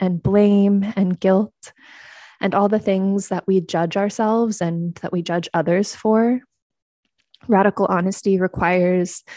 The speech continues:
that we get really honest about our past and how it hurt us, as well as the ways that we might have hurt others.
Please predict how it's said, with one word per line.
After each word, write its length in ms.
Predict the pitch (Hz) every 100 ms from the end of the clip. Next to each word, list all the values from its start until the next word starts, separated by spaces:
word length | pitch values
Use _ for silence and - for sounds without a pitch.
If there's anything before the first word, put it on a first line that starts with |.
| - - -
that 140 | 180
we 120 | 202
get 200 | 214 -
really 280 | 190 214 285
honest 380 | 175 233 247 -
about 240 | 185 190
our 120 | 185
past 720 | 180 - 277 233 - - - - -
and 280 | 202 190 185
how 220 | - 202
it 100 | 226
hurt 340 | - - 240 -
us, 540 | 180 202 - - - - - - - 208
as 200 | 202 185
well 200 | 196 277
as 180 | 240
the 100 | 208
ways 260 | 190 190 196
that 140 | 202
we 340 | 196 208 226 214
might 220 | 196 185
have 160 | 196 -
hurt 240 | 190 175
others. 640 | 190 175 175 175 - -